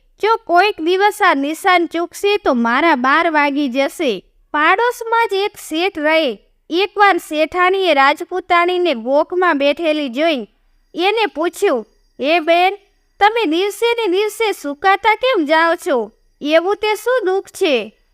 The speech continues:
રાજપૂતાણી કહે, "કાંઈ નહીં બેન." શેઠાણી બોલી, "ના, ના, કહો તો ખરા, તમારા મનમાં કંઈક દુઃખ છે. આપણે તો પાડોશી એટલે સગા જેવા જ કહેવાઈએ.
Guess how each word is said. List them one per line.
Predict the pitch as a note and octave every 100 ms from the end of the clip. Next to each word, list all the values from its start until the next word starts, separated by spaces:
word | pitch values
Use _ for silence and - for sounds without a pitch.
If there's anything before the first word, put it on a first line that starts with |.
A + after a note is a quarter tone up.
| _
રાજપૂતાણી | A#3+ C4+ D4 F4 F4 F4 D#4 C#4+ C4
કહે, | A3+ D4 C#4+ G#3+ _ _ _ _
"કાંઈ | E4 F#4+ G4+
નહીં | E4 D#4+ E4+ C#4
બેન." | C4 A#3+ A3 - _ _ -
શેઠાણી | E4 F4+ G#4 F#4+ E4+
બોલી, | C4+ C#4+ D#4+ A#3 - _ _ -
"ના, | B3 C#4+ D#4
ના, | D4+ C4 G#3 - _ -
કહો | C4+ D4+
તો | - F4+
ખરા, | F4+ F4+ F#4 G4+ G4+ _ _ -
તમારા | F4 A4 A#4 A4
મનમાં | E4+ F#4+ G#4+ G#4+
કંઈક | - E4 G4 -
દુઃખ | C4+ E4+ E4
છે. | - E4+ D#4 G#3+ - _ _
આપણે | C#4 E4+ G4+ A4
તો | A4+ F4
પાડોશી | C4+ D4 F4+ G#4+ G#4+ G#4+
એટલે | F#4+ F#4 G4+
સગા | E4+ D4 D4 F#4 D4
જેવા | B3 C#4+ E4+
જ | C#4 -
કહેવાઈએ. | C#4+ D4 E4 D4+ A#3+ G#3